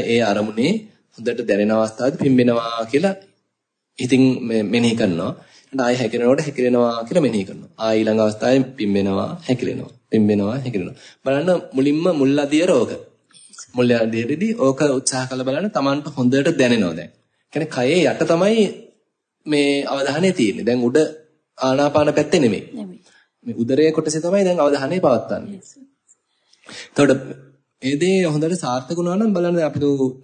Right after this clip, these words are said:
Speaker 1: දහයක් මේ පිම්බීම හැකිලීම් වාර දහයක් Tamanට අහුණා නම් ඊළඟ අවස්ථාවේදී පිම්බීම හැකිලීම් වාර පහළොවක් වෙනකන් අල්ල ගන්නවා. ඊළඟට විස්සක් වෙනකන් අල්ල ගන්නවා. ඔහොමත් ඕකත් සාර්ථක වුණොත් ඊළඟට අපි ඊළඟ දවසේ බලමු.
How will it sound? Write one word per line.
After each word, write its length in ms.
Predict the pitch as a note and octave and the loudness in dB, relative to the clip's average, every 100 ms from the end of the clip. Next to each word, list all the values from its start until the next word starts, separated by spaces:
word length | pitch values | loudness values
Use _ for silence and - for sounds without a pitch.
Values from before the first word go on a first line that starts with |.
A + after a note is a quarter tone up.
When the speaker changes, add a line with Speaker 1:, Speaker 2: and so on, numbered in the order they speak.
| - A#2+ A#2 | -10 -2 0
Speaker 1:
දහයක් 400 | A2+ A#2+ C3 C3 - - A#2 | 2 2 2 2 -4 -16 -8
මේ 220 | A2+ G#2+ - | -6 -4 -8
පිම්බීම 360 | - B2+ C3+ C3+ | -2 -2 0 -2
හැකිලීම් 360 | C3 C3+ C#3 C3 | -4 -6 -2 2
වාර 220 | A#2+ B2+ A#2 | 2 2 0
දහයක් 400 | A2 B2+ C3+ C3+ | 2 2 2 -2
Tamanට 320 | - C#3 C3+ C3 | -4 -2 -2 -2
අහුණා 360 | C3 D3 A#2 | 0 2 2
නම් 180 | F#2+ C#3+ - _ - _ | 0 -4 -8 _ -20 _
ඊළඟ 220 | D3+ D#3 D#3+ D3+ - | -2 2 4 2 0
අවස්ථාවේදී 580 | D3+ D#3 D3+ D#3+ F3+ G#3+ | 0 0 0 0 0 -2
පිම්බීම 280 | E3+ D#3+ D#3 | -2 -2 -4
හැකිලීම් 340 | D3+ D3+ F3+ G3+ | -6 -8 -4 0
වාර 180 | D3+ C#3+ | 0 0
පහළොවක් 440 | C#3 C3+ B2 C3+ C3+ | -4 0 2 2 -2
වෙනකන් 280 | C#3+ D3+ D#3 | -6 -4 0
අල්ල 160 | A2 | 0
ගන්නවා. 340 | F#2 F2+ F#2 - _ _ _ | -2 -8 -14 -20 _ _ _
ඊළඟට 220 | C3 C#3+ D#3+ | -4 4 4
විස්සක් 300 | C3 B2 B2 | 4 -2 -2
වෙනකන් 260 | A#2+ B2+ | -4 -4
අල්ල 140 | A2+ - | -6 -6
ගන්නවා. 260 | - A#2+ | -10 -10
ඔහොමත් 340 | B2 D3+ E3+ - | -8 0 -2 2
ඕකත් 260 | C#3+ D3 D3 | 2 2 0
සාර්ථක 380 | B2+ A#2 - C#3+ | -2 -2 -4 0
වුණොත් 300 | C3 D#3 A3 - _ - - - _ _ - | 4 4 2 -4 _ -20 -20 -20 _ _ -4
ඊළඟට 260 | D#3 E3+ | -2 0
අපි 180 | E3+ E3 | 0 2
ඊළඟ 240 | D#3 C#3+ C#3+ | 2 2 0
දවසේ 280 | C#3 - | -2 0
බලමු. 300 | B2 B2+ F3+ | 0 0 0